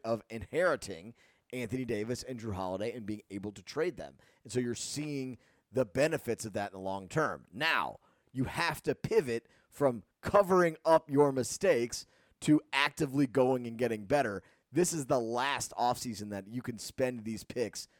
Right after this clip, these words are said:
just covering your tracks. Like, you can't screw this up again and then spend next offseason giving up another <laughs> first-round pick simply to move off of mistakes.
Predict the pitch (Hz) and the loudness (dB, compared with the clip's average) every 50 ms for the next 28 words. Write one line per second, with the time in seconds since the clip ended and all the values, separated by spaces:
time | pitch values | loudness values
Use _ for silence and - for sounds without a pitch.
0 | _ _ _ _ _ 98 98 101 113 131 143 139 - - - - - 135 131 113 | _ _ _ _ _ -14 -10 -6 -2 0 0 0 -2 -4 -8 -6 -2 -2 -2 -2
1 | 123 123 117 110 107 95 - - - 98 78 - - - - - - _ _ _ | -2 -6 -6 -6 -10 -12 -12 -10 -10 -10 -10 -10 -14 -20 -20 -20 -20 _ _ _
2 | _ _ _ _ _ - 117 117 110 - - _ _ _ _ - 151 160 - - | _ _ _ _ _ -6 -4 -4 -4 -6 -10 _ _ _ _ -4 -4 -4 0 2
3 | 185 196 190 - - - - - 143 143 151 156 143 147 127 - 143 135 - - | 0 2 0 -2 -6 -10 -4 0 4 6 6 6 4 2 0 0 0 0 0 -2
4 | 117 107 120 120 117 107 101 98 - _ _ _ _ - - 127 143 143 135 117 | -4 0 0 0 0 0 -4 -8 -12 _ _ _ _ -6 -2 0 0 0 -2 -4
5 | - - 156 143 131 120 123 131 143 151 151 - - - - - 120 120 - - | 0 0 0 0 0 -4 -6 -2 0 0 0 0 -4 -8 -4 -2 -2 -2 -2 -2
6 | - 127 107 107 113 107 95 - 127 135 131 127 127 120 123 127 - - 120 113 | -8 -8 -8 -8 -10 -12 -10 -4 -2 0 0 0 0 -2 -2 -4 -4 -6 -10 -10
7 | 110 113 117 139 143 135 135 123 - - 135 135 - - - 254 - - 185 165 | -8 -2 0 0 2 2 2 0 0 -2 -4 -4 -4 -2 0 0 0 0 0 -6
8 | - 156 165 151 - - _ - - - _ - - - 156 160 151 139 139 139 | -4 -2 -2 -2 -2 -4 _ -20 -20 -20 _ -14 -8 -2 0 0 0 0 0 2
9 | 131 123 101 - _ _ _ - - 139 139 135 135 139 131 120 113 - - 101 | 2 0 0 -6 _ _ _ -4 -2 -2 0 2 2 2 2 0 -4 -6 -4 -2
10 | 104 101 95 92 - - - _ - 104 101 98 92 90 90 90 - - _ _ | -2 -2 -2 -4 -8 -12 -18 _ -8 -6 -4 -4 -4 -6 -8 -12 -14 -20 _ _
11 | _ _ _ - 117 110 - - 107 82 71 - | _ _ _ -12 -10 -10 -8 -8 -10 -10 -12 -16